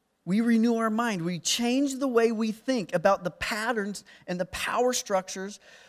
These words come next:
that the world offers. We change our mind about those things. Then we will be able to test and approve what God's will is, his good, and then we can hear. But when we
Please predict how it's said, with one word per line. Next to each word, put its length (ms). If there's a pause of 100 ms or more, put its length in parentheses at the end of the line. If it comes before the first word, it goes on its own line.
(260)
that 160
the 80
world 340
offers. 420
We 120
change 480
our 100
mind 320
about 340
those 260
things. 500 (320)
Then 560
we 120
will 120
be 180
able 240
to 80
test 340
and 80
approve 300
what 160
God's 300
will 260
is, 140
his 140
good, 300
and 220
then 400
we 140
can 180
hear. 460 (240)
But 100
when 140
we 260